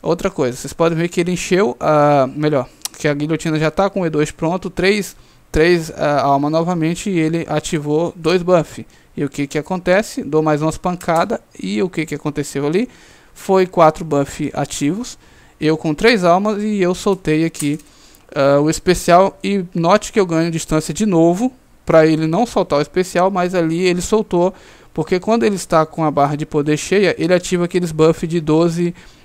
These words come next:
ah, de doze K de regeneração. Então, se você ganhar distância, ele, e ele tiver com duas barras de, de poder, a chance dele ativar o buff de doze,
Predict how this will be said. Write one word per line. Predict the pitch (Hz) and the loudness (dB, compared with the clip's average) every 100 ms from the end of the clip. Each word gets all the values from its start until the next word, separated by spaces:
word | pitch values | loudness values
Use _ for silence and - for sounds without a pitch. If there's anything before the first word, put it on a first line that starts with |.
| - | -6
ah, | 147 143 143 139 139 127 120 113 107 - _ _ - _ - _ _ | 0 2 4 4 2 0 -2 -8 -10 -16 _ _ -20 _ -20 _ _
de | 139 135 | -10 -6
doze | 135 143 156 165 156 143 123 113 - | 2 2 4 2 0 -2 -4 -10 -4
K | - 156 156 - _ _ | 6 6 6 -6 _ _
de | 143 | -6
regeneração. | 139 151 156 160 165 - 165 143 - - - - | 0 0 0 2 0 0 -6 -6 -10 -20 -20 -12
Então, | - 143 160 | -6 -2 -2
se | 170 | -4
você | - 185 | -4 -2
ganhar | 190 185 | 0 0
distância, | 190 - 165 156 180 - | 0 -2 -2 0 -2 -2
ele, | 165 170 | -2 0
e | 165 156 151 151 | 0 0 -2 0
ele | 151 | -4
tiver | - 151 151 | -2 -2 -2
com | 165 147 139 | -2 -2 0
duas | 147 175 | 0 -2
barras | 147 135 139 | 0 0 0
de, | 139 139 131 | -4 -4 -6
de | |
poder, | 139 170 156 165 - - - | -4 -4 -2 -2 -4 -12 -6
a | - | -2
chance | 156 - 196 | 0 0 -2
dele | 185 175 | 2 2
ativar | 175 - 170 | 2 0 0
o | |
buff | 156 147 143 | 2 2 0
de | 156 151 | -4 -2
doze, | 156 160 170 | 0 0 0